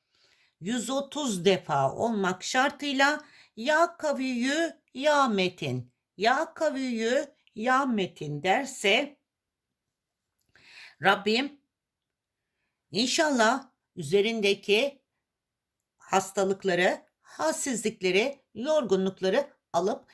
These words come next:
kendilerini daha iyi hissedecektir. Şunu unutmayın ki Allah bazen en güzel kapıları açmak için kullarını dar kapılardan geçirir.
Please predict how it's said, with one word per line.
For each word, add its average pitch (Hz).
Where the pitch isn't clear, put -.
kendilerini 196
daha 185
iyi 170
hissedecektir. 143
Şunu 277
unutmayın 196
ki 277
Allah 226
bazen 202
en 214
güzel 156
kapıları 165
açmak 214
için 262
kullarını 165
dar 190
kapılardan 120
geçirir. -